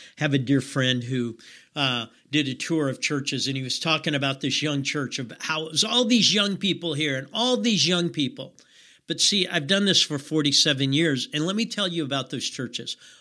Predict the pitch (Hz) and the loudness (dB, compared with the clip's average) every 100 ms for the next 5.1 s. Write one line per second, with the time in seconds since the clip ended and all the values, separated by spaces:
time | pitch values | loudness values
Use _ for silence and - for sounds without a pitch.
0 | _ 156 160 170 139 151 151 143 139 - | _ 0 4 2 2 0 -2 -2 -4 -4
1 | 127 120 131 127 135 - 127 123 117 123 | -8 -8 -4 -2 -2 -2 -2 -4 -8 -8
2 | 120 110 - _ _ - _ 151 156 160 | -8 -10 -14 _ _ -20 _ 2 4 4
3 | 139 143 151 151 - 139 139 131 117 135 | 2 2 0 0 -2 -2 -2 -4 -2 -4
4 | - 127 117 107 113 - - 113 - - | -4 -4 -6 -6 -8 -8 -10 -10 -10 -10